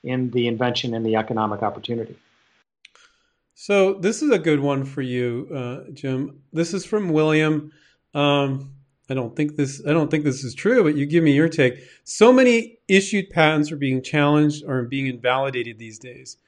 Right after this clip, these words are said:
Speaker 2: I've heard as many as eighty percent of challenged patents."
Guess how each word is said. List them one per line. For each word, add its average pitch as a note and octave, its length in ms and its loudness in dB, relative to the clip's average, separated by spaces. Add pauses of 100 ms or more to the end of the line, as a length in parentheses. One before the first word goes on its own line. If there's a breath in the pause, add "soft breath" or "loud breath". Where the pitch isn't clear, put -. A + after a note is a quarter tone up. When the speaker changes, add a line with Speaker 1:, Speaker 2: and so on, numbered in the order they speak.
(320)
Speaker 2:
I've D3 160 4
heard F#3 200 4
as D#3 120 2
many D#3+ 220 4
as C#3 140 2 (100)
eighty E3+ 220 0
percent D#3+ 520 -2 (240)
of C#3 240 -4
challenged D#3 560 0
patents." C3+ 600 -4